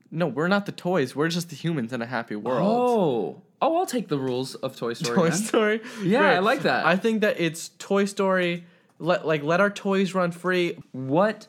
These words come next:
Speaker 2: do we want the history of? So, the history of Game of Thrones is pretty extensive. Pretty darn extensive,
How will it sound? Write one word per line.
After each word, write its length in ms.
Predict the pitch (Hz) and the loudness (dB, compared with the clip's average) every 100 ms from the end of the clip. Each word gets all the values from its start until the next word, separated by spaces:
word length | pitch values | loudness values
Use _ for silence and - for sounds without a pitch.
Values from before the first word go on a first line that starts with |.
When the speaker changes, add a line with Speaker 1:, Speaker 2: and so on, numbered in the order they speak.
| - | -10
Speaker 2:
do 120 | 139 | -6
we 80 | 139 | -4
want 420 | 127 143 160 - - | -2 -2 -2 -6 -14
the 140 | 123 107 | -10 -10
history 920 | - 165 - - 156 151 147 147 143 _ _ _ _ _ - | -6 -8 -8 -6 -4 -2 -2 -4 -8 _ _ _ _ _ -8
of? 400 | 110 - - - _ _ _ _ _ _ _ _ _ _ _ _ | -6 -8 -14 -20 _ _ _ _ _ _ _ _ _ _ _ _
So, 760 | - - 151 139 131 131 127 - _ _ _ _ _ _ _ _ | -10 -6 0 2 2 0 -2 -6 _ _ _ _ _ _ _ _
the 180 | 135 143 | -6 -4
history 920 | - 226 - - 233 220 208 202 190 - _ _ _ _ _ _ _ _ _ - | -4 -6 -6 -6 -4 -2 0 -2 -2 -8 _ _ _ _ _ _ _ _ _ -6
of 140 | 139 | -4
Game 200 | 139 139 | -2 -2
of 60 | 131 | -4
Thrones 400 | 127 117 113 110 | -6 -4 -4 -6
is 120 | 123 - | -8 -12
pretty 420 | - - 139 127 | -12 -6 -2 -2
extensive. 800 | 120 - 76 64 - 65 151 _ _ _ _ _ _ _ _ _ _ _ _ _ _ _ _ _ _ _ | -4 -10 -12 -12 -10 -12 -12 _ _ _ _ _ _ _ _ _ _ _ _ _ _ _ _ _ _ _
Pretty 340 | - 175 156 135 | -6 -2 0 0
darn 200 | 123 101 | -2 -4
extensive, 640 | 101 - - - 107 | -8 -14 -14 -12 -12